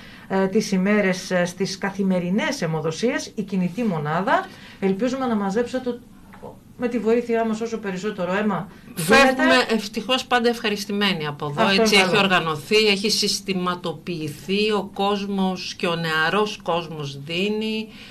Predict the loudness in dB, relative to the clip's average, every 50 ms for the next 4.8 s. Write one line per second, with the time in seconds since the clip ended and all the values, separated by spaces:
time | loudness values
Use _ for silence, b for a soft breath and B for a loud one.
0 | B B B B B B B 0 2 2 4 2 2 2 2 0 2 2 2 2
1 | 2 0 0 0 0 0 0 2 0 0 0 -2 -6 -4 -4 -2 0 0 0 0
2 | 0 -2 -6 -6 -8 -6 -4 -2 -2 -2 -2 -4 -8 -10 -12 -12 -12 -10 -8 -8
3 | -8 -6 -4 -4 -4 -4 -6 -8 -8 -8 -4 -2 -2 -2 -2 -2 -4 -6 -6 -4
4 | -4 -6 -6 -6 -8 -8 -8 -6 -6 -8 -8 -6 -4 -4 -4